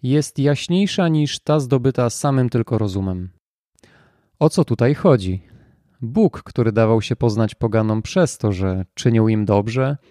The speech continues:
na przykład dając deszcz z nieba, o czym wspomina autor Dziejów Apostolskich, popchnął ich właśnie do myślenia o Bogu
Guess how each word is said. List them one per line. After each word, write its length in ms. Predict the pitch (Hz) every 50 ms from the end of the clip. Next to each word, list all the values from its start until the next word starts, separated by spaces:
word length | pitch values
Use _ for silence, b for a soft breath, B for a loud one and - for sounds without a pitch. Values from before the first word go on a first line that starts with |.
| b b _ -
na 120 | 113 107
przykład 460 | - - - - - 110 110 107 98
dając 560 | 101 113 113 110 107 107 104 - - - - 110
deszcz 440 | 101 98 107 104 123 - - - -
z 160 | 101 95 98
nieba, 460 | 107 101 101 95 92 113 117 135 151 - b b b b b b b b b b
o 100 | - 123
czym 240 | - - 117 110 110
wspomina 640 | - - - - 123 110 117 113 113 110 107 110 113
autor 400 | 110 107 104 - 113 107 107 95
Dziejów 320 | 98 120 123 113 104 98
Apostolskich, 1000 | 104 - 120 107 - - - 110 98 95 95 - - - 120 135 147 - - _ b b b b b b b b b b b b b _
popchnął 440 | - 190 - - - 208 190 180 175
ich 160 | 165 143 143
właśnie 400 | 135 151 151 135 - - 151 135
do 200 | 120 135 127 123
myślenia 580 | 123 127 127 - - - 208 202 170 139 120 110
o 100 | 107 95
Bogu 480 | 92 101 95 92 - 117 131 156 160